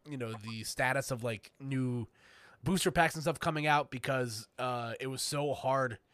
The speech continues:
to obtain, um, you know, the cards and stuff like that, which I thought was, like,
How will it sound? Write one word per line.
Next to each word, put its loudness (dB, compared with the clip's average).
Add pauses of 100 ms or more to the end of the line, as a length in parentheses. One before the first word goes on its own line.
(380)
to 0
obtain, -4 (200)
um, -6 (320)
you -6
know, -4
the -8
cards 2
and -10
stuff -8
like -8
that, -4
which -6
I 0
thought 2
was, -4
like, -6